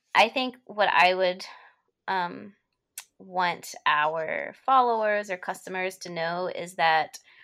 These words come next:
we are all herbalists. This is how our ancestors for thousands and thousands of years healed themselves. It's where all of the pharmaceutical drugs came from, is from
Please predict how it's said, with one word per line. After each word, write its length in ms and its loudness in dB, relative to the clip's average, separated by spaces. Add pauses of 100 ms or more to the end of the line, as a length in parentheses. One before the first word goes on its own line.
(380)
we 360 -10
are 140 0
all 280 -2
herbalists. 800 -6
This 180 -10
is 140 -10
how 300 4
our 120 -2
ancestors 880 -6
for 140 -6
thousands 480 -2
and 140 -12
thousands 440 -2
of 100 -12
years 460 -6
healed 300 -8
themselves. 540 -4
It's 340 -12 (100)
where 280 0
all 220 0
of 240 -6
the 300 -6 (100)
pharmaceutical 640 -6
drugs 360 -4
came 260 -12
from, 420 -4
is 120 -10
from 340 -10